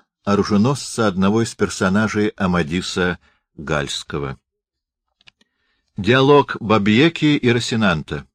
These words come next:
Сонет. «Эй, Росинант, ты что так тощ и зол?» Умаялся, и скуден корм к тому же. Как?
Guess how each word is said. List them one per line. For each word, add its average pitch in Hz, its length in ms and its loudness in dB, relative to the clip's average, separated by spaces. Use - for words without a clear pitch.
Сонет. 98 600 -2
«Эй, 160 360 4
Росинант, 147 760 0
ты 156 140 4
что 202 280 4
так 190 240 2
тощ 117 400 0
и 98 40 -2
зол?» 82 300 0
Умаялся, 95 920 -2
и 87 120 -2
скуден 110 500 0
корм 139 380 2
к - 80 -14
тому 113 300 -2
же. 85 180 -10
Как? - 640 -2